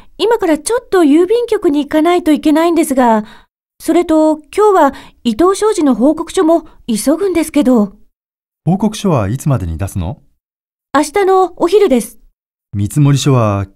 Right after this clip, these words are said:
Speaker 2: 今日の五時までに出さないといけないんだよな。ごめん、こっち先にやってよ。郵便局には他の人に行ってもらうようにするから。
Speaker 1: わかりました。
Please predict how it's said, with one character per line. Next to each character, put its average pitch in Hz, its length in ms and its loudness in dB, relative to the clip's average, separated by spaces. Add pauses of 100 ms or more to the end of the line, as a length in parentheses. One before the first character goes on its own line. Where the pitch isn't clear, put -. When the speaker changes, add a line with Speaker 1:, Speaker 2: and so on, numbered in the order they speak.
Speaker 2:
今 190 200 2
日 160 60 2
の 131 100 2
五 135 160 0
時 185 80 -2
ま 165 120 2
で 117 80 -2
に 104 120 -2
出 95 80 -4
さ 107 100 -6
な 107 80 0
い 101 60 -4
と 92 200 -4
い 87 60 -8
け - 80 -6
な 104 120 -2
い 104 40 -2
ん 92 40 -4
だ 87 60 -6
よ 85 80 -8
な。 101 460 -6 (680)
ご - 60 0
め 123 140 4
ん、 92 120 -10 (540)
こ - 80 0
っ 143 60 0
ち 196 120 -4
先 139 220 -2
に 123 80 4
や 117 80 2
っ - 40 -10
て 120 120 -2
よ。 92 140 -4 (840)
郵 175 120 4
便 226 160 2
局 156 200 0
に 120 120 2
は 104 280 -2
他 127 220 -2
の 151 100 4
人 151 140 -2
に 123 140 2
行 85 100 -6
っ - 20 -20
て 113 60 -4
も 113 120 0
ら 120 80 2
う 123 60 2
よ 127 120 4
う 120 60 2
に 101 60 -2
す - 160 -12
る 85 100 -10
か 90 100 -6
ら。 82 200 -12 (720)
Speaker 1:
わ 208 120 -2
か 226 100 0
り 269 100 -4
ま 311 140 -2
し 311 80 -10
た。 285 220 -4